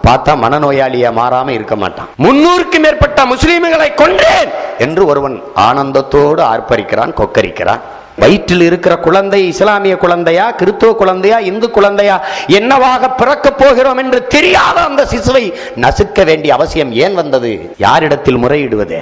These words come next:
சதாம் ஹுசேன் தூக்கிற்கு இந்த உலகம் சொன்ன காரணம் என்ன? உலகத்தின் வல்லாதிக்கம் அமெரிக்கா சொன்ன காரணம் என்ன? சதாம் ஹுசேன் ஒரு பயங்கரவாதி,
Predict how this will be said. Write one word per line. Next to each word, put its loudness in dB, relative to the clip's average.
சதாம் 2
ஹுசேன் 0
தூக்கிற்கு 2
இந்த 2
உலகம் 0
சொன்ன -2
காரணம் -2
என்ன? -6
உலகத்தின் 2
வல்லாதிக்கம் 0
அமெரிக்கா 0
சொன்ன 2
காரணம் 2
என்ன? -2
சதாம் 4
ஹுசேன் 0
ஒரு 2
பயங்கரவாதி, 0